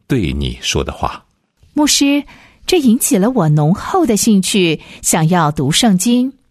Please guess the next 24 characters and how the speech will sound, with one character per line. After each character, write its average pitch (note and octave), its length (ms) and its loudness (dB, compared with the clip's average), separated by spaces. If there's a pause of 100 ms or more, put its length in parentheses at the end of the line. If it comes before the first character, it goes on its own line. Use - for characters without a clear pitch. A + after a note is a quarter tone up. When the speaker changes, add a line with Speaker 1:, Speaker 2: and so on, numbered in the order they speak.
(720)
Speaker 2:
也 A3 120 2
许 A#3+ 400 2
有 G3+ 140 2
些 G#3 320 2
听 D4 140 -2
众 D#4 100 2
朋 A3 220 2
友 F3+ 280 2 (220)
也 F3+ 180 0
产 D3 240 -2
生 F3+ 180 0
了 E3+ 80 2
兴 C4+ 220 0
趣。 E3+ 400 -2 (760)
呃， B3 460 2
所 E4+ 180 0
以 C#4 320 2
接 F4+ 140 0
下 F#4+ 160 0
来 C4+ 140 2
的 A#3+ 100 2
问 C#4 160 2
题 G3+ 180 0
是， G3 440 2